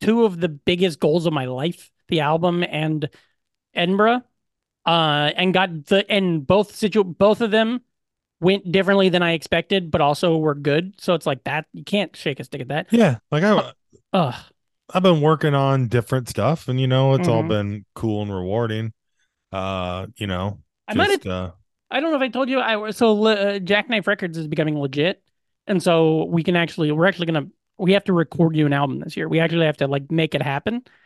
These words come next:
Speaker 1: Um, I, and, and now that I've been through the process, I know it all. I mean, Gideon went through the process, but he didn't fucking tell me <laughs> about anything and
Speaker 2: Yeah.
Speaker 1: did it all his own, and it was insane. But, uh, uh, we can make that, and we'll bring, uh,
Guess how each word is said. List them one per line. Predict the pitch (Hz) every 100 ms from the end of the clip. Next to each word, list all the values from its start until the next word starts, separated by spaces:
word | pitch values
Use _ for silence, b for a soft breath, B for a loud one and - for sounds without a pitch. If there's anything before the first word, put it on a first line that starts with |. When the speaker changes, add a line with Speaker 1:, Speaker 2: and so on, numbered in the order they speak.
| b b -
Speaker 1:
Um, | 170 170 160 151 143 147 147 _ _ _ _ _ _ 170
I, | 160
and, | 180 -
and | 214
now | 208 220
that | 208
I've | 185 190 165
been | 170
through | 170
the | 156
process, | 156 127 135 143 -
I | -
know | 156 151
it | 143
all. | 127 139 -
I |
mean, | 175 175
Gideon | 196 240 196
went | 156
through | 147
the | 131
process, | 139 131 135
but | -
he | 175
didn't | 170 135
fucking | - 143 151 127 135
tell | 190
me | 170 156
<laughs> |
about | 147 -
anything | - 160 165 - 254 185
and | 180 B B B
Speaker 2:
Yeah. | 143 127
Speaker 1:
did | 208
it | 175
all | 185 180
his | 180 156
own, | 170 165 160
and | 151 151
it |
was | 151 151
insane. | 151 143 175 151 143
But, | 151 -
uh, | 160 143 139 139 - _ _ _ _ _
uh, | 170 165 147 143 143 135 143 139
we | 175
can | 190
make | 208
that, | 175 165
and | 156
we'll | 156
bring, | 170 170 165
uh, | 151 143 143 151